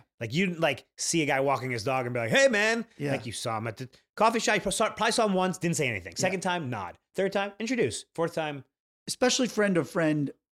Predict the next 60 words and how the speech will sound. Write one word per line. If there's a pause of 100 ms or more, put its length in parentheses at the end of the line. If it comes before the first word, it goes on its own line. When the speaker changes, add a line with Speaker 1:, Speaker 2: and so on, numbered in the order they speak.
(140)
Speaker 2:
out-,
outer
ring. (260)
Speaker 1:
Yeah.
Speaker 2:
It
took
a
longer
for
them,
for,
like,
'cause
one
of
the
guys
is
at
my,
is
my, (120)
was
already
my
friend. (360)
So
it
was
easier
for
me
to
be
like,
"Hey, (240)
we
should
Speaker 1:
Right.
Speaker 2:
get
coffee."
But
now
I'm
at
the
point
where, (720)
you
know,
some
of
his
friends
that
I
didn't
even
really
know,